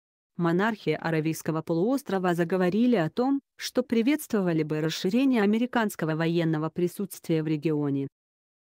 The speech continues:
По сообщению общеарабской газеты «Аш-Шарк Аль-Аусад»,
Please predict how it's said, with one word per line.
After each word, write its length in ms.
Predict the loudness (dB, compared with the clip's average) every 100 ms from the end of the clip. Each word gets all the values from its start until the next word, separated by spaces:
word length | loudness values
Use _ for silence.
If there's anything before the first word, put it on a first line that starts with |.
| -2
По 80 | 0
сообщению 580 | 0 0 2 2 2
общеарабской 680 | -2 -4 -2 0 -2 -4 -4
газеты 460 | -2 -2 0 2 2
«Аш-Шарк 560 | 0 -2 -2 -2 0
Аль-Аусад», 580 | 0 2 0 -2 -6 -8